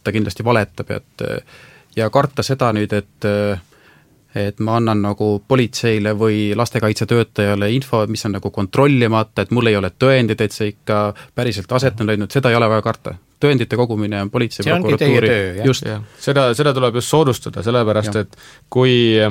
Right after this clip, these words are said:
Speaker 3: kui näiteks naaber teab mingisugust infot kellegi kohta, e, tal ei ole mitte ühtegi tõendusmaterjali peale selle, et ta on lihtsalt midagi kuulnud näiteks läbi seinte, siis, e, tuleb sellest teada anda,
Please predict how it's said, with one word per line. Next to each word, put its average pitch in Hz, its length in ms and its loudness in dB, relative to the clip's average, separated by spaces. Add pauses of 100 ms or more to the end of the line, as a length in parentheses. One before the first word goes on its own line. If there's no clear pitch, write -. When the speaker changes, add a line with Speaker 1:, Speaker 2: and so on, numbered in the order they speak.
(540)
Speaker 3:
kui 117 120 0
näiteks 135 300 0
naaber 127 380 2
teab 123 260 0
mingisugust 98 480 -8
infot 107 360 -2
kellegi 98 300 -6
kohta, - 380 -10 (560)
e, 110 260 2
tal 135 160 2
ei 131 80 2
ole 143 140 4
mitte 143 180 0
ühtegi 135 260 -2
tõendusmaterjali 135 640 2
peale 104 100 2
selle, 139 180 2
et 110 100 -4
ta 107 80 -4
on 107 40 0
lihtsalt 123 200 -4
midagi 113 260 -2
kuulnud 117 400 2
näiteks 101 300 -4
läbi 101 140 -2
seinte, 113 480 -2 (480)
siis, - 460 0
e, 110 680 0 (840)
tuleb 156 260 4
sellest 120 300 -4
teada 175 380 2
anda, 127 320 2